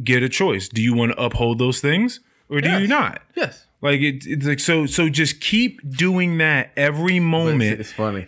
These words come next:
Speaker 1: And then you're gonna start living a life that is more aligned with what you want to do and
Speaker 2: You know
Speaker 1: who you wanna
Speaker 2: you
Speaker 1: be.
Speaker 2: know what's funny? 'Cause you, now you sound like what I be saying. Now you sound like me, how I,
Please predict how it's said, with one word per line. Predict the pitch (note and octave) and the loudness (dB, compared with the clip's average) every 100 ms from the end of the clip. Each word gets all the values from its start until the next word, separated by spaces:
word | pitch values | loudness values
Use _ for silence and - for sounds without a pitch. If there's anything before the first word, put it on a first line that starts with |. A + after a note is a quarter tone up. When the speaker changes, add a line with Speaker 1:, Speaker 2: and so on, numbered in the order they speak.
| - | -2
Speaker 1:
And | C#3+ D3 | 0 2
then | D#3 | 2
you're | D3+ | 2
gonna | D3+ D#3+ | 2 0
start | D3 E3+ D3 | 0 0 0
living | C#3 D#3 E3+ F3 | 2 0 2 0
a | D#3 | 0
life | D3 D3+ D3 | 2 2 0
that | C#3+ C3+ | 0 0
is | B2 | 0
more | B2+ C3+ D3 | 0 2 2
aligned | D3 C3+ B2+ C3 C#3+ D3 D3 | 0 -2 0 2 2 2 4
with | C#3 C#3 C3 | 2 0 -2
what | A#2+ C#3 C#3+ | 0 0 2
you | C#3+ | 0
want | D3 C#3 C#3 | 2 2 2
to | C#3 | -2
do | A#2 B2+ C3+ C#3 | 0 0 2 0
and | C3+ | 0
Speaker 2:
You | B2 | 0
know | C3 | 2
Speaker 1:
who | D#3 | 2
you | D3+ | 2
wanna | C#3 C3+ B2 | 2 2 0
Speaker 2:
you | |
Speaker 1:
be. | B2+ | 0
Speaker 2:
know | D#3+ | 2
what's | - - | 0 -2
funny? | D3+ D#3 | -2 -2
'Cause | C3+ | -2
you, | B2+ | 0
now | C3+ D3+ | 0 2
you | D3+ | 0
sound | D#3 B2+ | 0 -2
like | B2 | 0
what | A2+ A2+ | 0 0
I | |
be | C3+ A2+ | -2 -4
saying. | F#2+ F2+ F2+ | -6 -6 -2
Now | A2 | 0
you | B2 | 0
sound | C#3+ A#2+ | 2 2
like | G#2+ | 2
me, | A#2 A#2+ | 0 -2
how | G#2 G2 | -2 -2
I, | G2+ G2+ | 0 -2